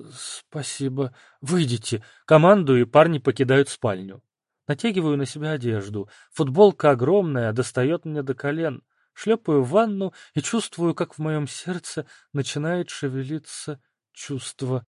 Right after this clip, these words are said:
которое я затолкала глубоко-глубоко, чтобы больше никогда не доверять мужчинам. Выхожу на кухню. Круто здесь, конечно. Кондиционер, современная техника.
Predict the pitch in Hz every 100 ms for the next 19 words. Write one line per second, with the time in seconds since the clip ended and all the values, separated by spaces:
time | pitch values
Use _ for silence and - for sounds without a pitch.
0 | _ - - 160 170 165 147 131 127 139
1 | 123 - 160 151 120 120 113 107 - 156
2 | 131 123 117 110 160 147 - - - -
3 | 135 135 156 - - 143 156 147 139 160
4 | 147 123 117 120 131 135 135 131 - -
5 | 180 135 113 110 _ _ _ _ _ _
6 | 143 190 196 254 214 - 196 - 175 165
7 | - _ _ _ - 135 156 - 143 131
8 | 127 113 - 135 135 120 107 - 117 110
9 | _ _ _ - - 135 147 - 165 160
10 | 139 135 117 - _ _ - 120 120 127
11 | 139 139 131 135 135 - 123 - 110